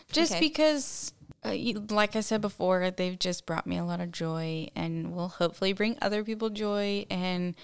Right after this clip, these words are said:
Speaker 1: um, it's been really nice to, like, have something to focus on and, like, a project to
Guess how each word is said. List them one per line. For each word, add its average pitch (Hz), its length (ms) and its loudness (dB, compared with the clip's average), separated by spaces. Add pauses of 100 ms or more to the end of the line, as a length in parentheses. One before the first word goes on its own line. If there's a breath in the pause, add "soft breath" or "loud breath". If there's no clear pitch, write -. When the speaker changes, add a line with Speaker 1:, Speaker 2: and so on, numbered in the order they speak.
(520 loud breath)
Speaker 1:
um, 202 600 2 (680)
it's 214 240 -2
been 226 220 2
really 214 200 4
nice 190 360 0
to, 190 120 -2
like, 175 440 -2 (520)
have 175 920 0
something 190 460 2
to 180 60 4
focus 170 500 2
on 147 220 4
and, 175 180 2
like, 170 280 0
a 180 80 2
project - 1300 0 (200)
to 151 580 0